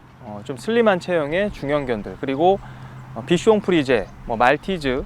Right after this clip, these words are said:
포메라니안, 어, 같은 이제 소형 품종들도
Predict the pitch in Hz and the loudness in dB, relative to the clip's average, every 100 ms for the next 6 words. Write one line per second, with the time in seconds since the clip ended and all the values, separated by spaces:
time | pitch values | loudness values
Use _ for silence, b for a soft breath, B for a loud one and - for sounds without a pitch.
0 | - 208 214 208 180 151 147 160 196 - | -4 2 6 6 6 4 2 0 -8 -12
1 | - 123 113 107 135 - 180 196 151 127 | -12 -8 -6 0 -2 0 -2 -2 -2 -6
2 | - 240 233 220 208 202 160 139 180 135 | 2 4 4 0 0 0 0 2 2 2